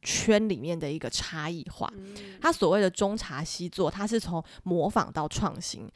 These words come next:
Speaker 1: 其实在茶饮这一块啊，我自己现在就是做，我，我是做那种就是，呃，奶油啊、牛奶这一类，
Speaker 2: 嗯。
Speaker 1: 然后其实我们的有一些产品是主打就是在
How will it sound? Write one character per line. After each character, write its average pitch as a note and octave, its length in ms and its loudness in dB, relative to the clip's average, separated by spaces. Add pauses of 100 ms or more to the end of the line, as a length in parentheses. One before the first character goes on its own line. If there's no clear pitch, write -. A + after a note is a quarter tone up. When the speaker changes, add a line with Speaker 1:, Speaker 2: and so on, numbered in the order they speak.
(200)
Speaker 1:
其 C#4 120 0
实 E4 120 2
在 E4 200 6
茶 F3+ 300 -4
饮 F#3 180 -4
这 F3 120 -2
一 E3+ 60 -2
块 G3 160 -4
啊， E3 100 0
我 E3 160 -2
自 - 140 -12
己 D#3+ 80 -8
现 E3+ 200 -8
在 D#3+ 160 -6
就 D#3 100 -8
是 D#3 200 -10
做， A2+ 480 -8
我， D#3+ 160 -6
我 D#3+ 180 -2
是 A3+ 120 -2
做 A#3 220 -2
那 F3+ 160 -4
种 F#2 240 -8
就 E3 120 -12
是， D#3+ 220 -8 (220)
呃， - 160 -6
奶 E3+ 240 -8
油 C#3+ 240 -6
啊、 E3 260 -4
牛 D#3+ 220 -8
奶 F3+ 200 -6
这 F3 140 -6
一 D#3 60 -6
类， D3+ 340 -6
Speaker 2:
嗯。 G#2+ 40 -14
Speaker 1:
然 D#3+ 100 -6
后 G3+ 60 -4
其 F#3+ 120 -6
实 F3 120 -8
我 E3+ 120 -4
们 D3+ 140 -10
的 E3 100 -6
有 D#3 160 -4
一 F3 40 -4
些 G3+ 60 -2
产 F3 220 -6
品 E3 140 -6
是 E3+ 80 -10
主 E3 200 -10
打 F3 180 -4
就 - 160 -8
是 F3 100 -6
在 D#3+ 160 -6